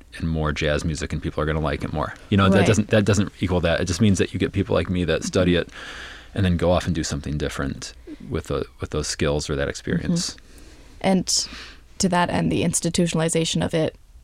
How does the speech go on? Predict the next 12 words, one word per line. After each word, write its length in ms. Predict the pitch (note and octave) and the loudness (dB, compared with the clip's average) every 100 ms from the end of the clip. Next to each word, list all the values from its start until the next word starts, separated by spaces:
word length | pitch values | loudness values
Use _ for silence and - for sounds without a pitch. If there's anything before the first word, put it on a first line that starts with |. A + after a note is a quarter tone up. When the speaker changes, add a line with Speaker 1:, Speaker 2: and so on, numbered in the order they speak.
| - - - | -20 -6 -2
Speaker 2:
of 140 | F3+ | 0
jazz 440 | F3 F3+ E3+ - - | 0 0 2 2 0
specifically, 720 | - E3+ F#3+ - F#3+ E3+ D#3 - | 0 -2 -2 -4 -4 -2 -2 -2
also 180 | F#3 F#3 | -2 -2
seems 320 | - F3 E3 | 0 -2 0
so 120 | F3 | -2
counterintuitive 880 | - F3 E3+ E3+ E3 F3 F#3+ E3 - | -2 -4 -2 -2 -4 -4 -2 -2 -2
to 180 | - D#3 | -2 -2
the 140 | - | -2
founding 600 | - - - E3+ F3 G3+ | -8 -6 -2 0 2 0
of 140 | G3+ - | 0 -2
jazz. 520 | A#3 A#3 B3 B3+ | 0 0 0 -2